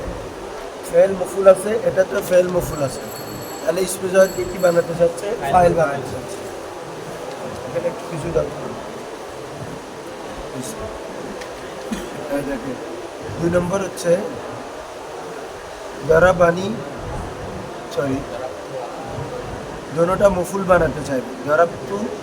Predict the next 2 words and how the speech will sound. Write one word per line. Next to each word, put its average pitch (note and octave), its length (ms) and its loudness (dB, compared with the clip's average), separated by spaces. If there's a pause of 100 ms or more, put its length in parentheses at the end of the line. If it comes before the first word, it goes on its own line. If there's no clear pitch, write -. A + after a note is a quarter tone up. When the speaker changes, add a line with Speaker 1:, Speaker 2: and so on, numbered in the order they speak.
(1500)
Speaker 1:
আকরামতু F#3 800 4 (600)
জাইদান। D#3+ 480 6